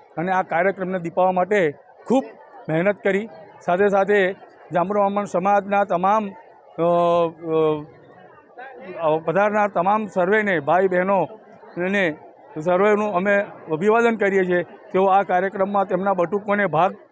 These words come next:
લેવડાવી અને એક સમૂહ યજ્ઞ પવિત્રને,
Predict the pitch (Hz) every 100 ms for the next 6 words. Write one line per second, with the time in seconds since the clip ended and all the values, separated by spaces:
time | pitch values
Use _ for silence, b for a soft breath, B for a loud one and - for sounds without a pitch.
0 | - - 160 185 226 214 170 - - -
1 | 185 214 185 208 - 185 175 233 247 208
2 | 214 208 190 214 214 196 175